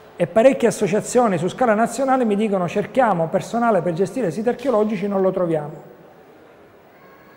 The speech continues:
Pensate un po', cioè noi che abbiamo problemi di occupazione non troviamo gente che sappia gestire. Perché? Perché quando si fanno le gare, ovviamente i grandi gruppi industriali cercano le località che hanno un altissimo numero di visitatori di suo,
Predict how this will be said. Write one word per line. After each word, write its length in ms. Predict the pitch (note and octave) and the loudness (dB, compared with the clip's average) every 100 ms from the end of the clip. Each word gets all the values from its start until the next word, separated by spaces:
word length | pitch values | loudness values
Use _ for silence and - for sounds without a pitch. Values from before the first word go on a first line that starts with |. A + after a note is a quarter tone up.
| - - - - - - - - - | -20 -20 -20 -20 -20 -20 -20 -20 -6
Pensate 340 | G#3+ A3+ A#3 F#3+ | 0 2 2 2
un 140 | E3+ | 0
po', 180 | D3+ D3+ - | -4 -6 -10
cioè 160 | - F#3 | -8 -2
noi 140 | G3+ | 0
che 40 | F#3+ | 0
abbiamo 300 | F3+ G#3 F#3 | 2 2 2
problemi 380 | F#3 F#3 G#3+ F3 | 2 2 2 2
di 40 | |
occupazione 720 | F3+ A3 A#3+ B3+ - E3+ F3 | 0 0 0 -2 -2 -4 -2
non 160 | F3 G#3 | -4 -4
troviamo 360 | A#3+ A3+ G3 | 0 2 2
gente 400 | F3+ A3 A#3+ A#3+ | 0 2 2 0
che 80 | G3 | -2
sappia 360 | - G#3+ F#3 G3 | -2 -2 0 0
gestire. 420 | E3+ E3+ F#3+ D#3+ | 0 -2 0 0
Perché? 500 | D#3+ - - F#3 D#3 - - - - - | 2 0 4 4 4 -4 -16 -18 -20 0
Perché 300 | F3+ F3 G3+ | 0 4 4
quando 240 | B3 B3 | 6 6
si 120 | F#3 G#3 | 4 2
fanno 280 | A3+ G#3+ | 2 4
le 100 | G#3 | 4
gare, 480 | C4 G#3 G#3 A#3 A#3+ - - - | 4 4 4 4 2 -2 -14 -2
ovviamente 440 | F#3+ G#3 A3 A#3+ | 2 4 2 2
i 60 | F#3+ | 2
grandi 240 | F#3 G3+ | 2 4
gruppi 260 | A3+ A#3+ G#3+ | 2 2 0
industriali 460 | G#3 C4 G#3+ A3+ B3 | -2 -2 0 0 2
cercano 380 | G3 F3+ G3+ | -2 -2 -2
le 40 | F#3 | 0
località 460 | F3+ G#3 A3+ A#3 | 2 2 4 2
che 100 | G#3+ | 2
hanno 220 | F#3+ G3 G3 | 0 0 0
un 80 | |
altissimo 520 | F3 - A#3+ - F#3+ F3+ | -2 -2 -4 -4 -4 0
numero 320 | G#3+ G#3 E3+ | 2 2 2
di 120 | E3 | 0
visitatori 580 | E3 C#3+ E3+ E3 F3+ D#3 | -2 -2 -2 2 2 2
di 140 | E3+ | -2
suo, 420 | D#3 D#3+ E3+ C4+ | -2 0 2 2